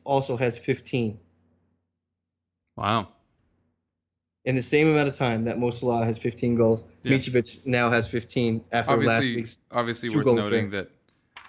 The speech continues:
Speaker 2: that, um, that was in the championship,
Speaker 1: Yeah.
Speaker 2: but
Speaker 1: Oh, yeah, yeah, yeah. I mean,
Speaker 2: <clears throat> I actually,
Speaker 1: I
Speaker 2: I actually kind of have a follow-up on that 'cause I, uh, included him in an article I wrote earlier this week,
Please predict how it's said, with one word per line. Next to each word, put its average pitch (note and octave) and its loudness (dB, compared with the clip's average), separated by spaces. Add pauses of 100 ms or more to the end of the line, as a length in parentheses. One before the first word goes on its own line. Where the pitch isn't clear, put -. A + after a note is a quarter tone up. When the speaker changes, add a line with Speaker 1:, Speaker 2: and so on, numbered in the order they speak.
(100)
Speaker 2:
that, G#2 -6
um, F#2+ -4
that G2+ 0
was G2 -4
in G2 -10
the F2+ -12
championship, F#2+ -2
Speaker 1:
Yeah. A#3+ 6
Speaker 2:
but - -20
Speaker 1:
Oh, F#3+ 4
yeah, A#2+ -6 (120)
yeah, B2 -6
yeah. A2+ -4 (180)
I D3 0
mean, C#3 -4
Speaker 2:
<clears throat> - -20
I B2+ 4
actually, C3+ 0
Speaker 1:
I A#2+ 2
Speaker 2:
I B2 6
actually C3 -2
kind A#2 -2
of G#2+ -4
have G#2 0
a G2+ -2
follow-up B2+ 2
on F#2+ -4
that F#2 -10
'cause G2+ -10
I, G2 0
uh, F#2 -4 (440)
included A#2 -2
him G#2 0
in G2+ -2
an G2 -2
article G#2 -2
I F#2+ -2
wrote F#2+ -4
earlier G#2 -2
this F#2+ -8
week, B2+ -4